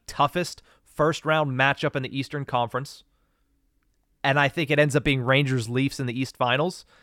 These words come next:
and I just like the Rangers at that point. Goaltending at that point gets it done for the Rangers. That's why I have them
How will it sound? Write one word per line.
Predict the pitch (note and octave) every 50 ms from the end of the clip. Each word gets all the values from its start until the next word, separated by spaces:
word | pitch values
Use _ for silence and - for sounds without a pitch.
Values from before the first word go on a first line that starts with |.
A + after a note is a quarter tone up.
| _ _ _ _ _ _ -
and | C3 C3
I | C3 C3
just | B2+ C3+ A2 C3+
like | C3 C3+ C#3+ C#3 -
the | D#3 C#3
Rangers | C3 C3 C3+ C3+ C3 A#2+ B2+ B2 G#2+
at | A#2+ -
that | B2+ A#2 A2+ -
point. | - A#2 A2 G#2+ - _ _ _ _ _ _ _ -
Goaltending | D#3+ D#3 D#3 D3+ - E3 D3+ C#3+ D3 C3+
at | C3 -
that | C#3 C3+ C3+
point | - - C#3 C3+ B2+ A2
gets | - B2 - -
it | G#2+ -
done | A#2+ A2+ A2+ G#2+
for | -
the | A#2 A2
Rangers. | G#2+ G#2 G#2 F#2+ - G#2 -
That's | B2 B2+ B2 -
why | B2+ B2
I | A#2+
have | A#2 A#2+ A#2 G#2+
them | A#2 A2 G2+ F#2